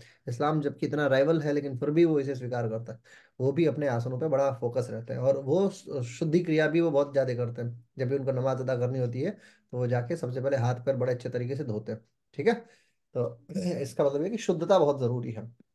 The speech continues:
और हमारे में तो और ज्यादा शुद्धता बताई गई है कि आपको यदि अभी जब नवरात्रि की साधना होगी तो ये सब यूज़ करेंगे हम लोग, ठीक है।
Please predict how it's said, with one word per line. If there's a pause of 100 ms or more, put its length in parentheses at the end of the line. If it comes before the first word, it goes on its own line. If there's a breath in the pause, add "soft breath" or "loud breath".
(640)
और
हमारे
में (300 loud breath)
तो
और
ज्यादा
शुद्धता
बताई
गई
है
कि
आपको
यदि
अभी
जब
नवरात्रि
की
साधना
होगी
तो
ये
सब
यूज़
करेंगे
हम
लोग,
ठीक
है।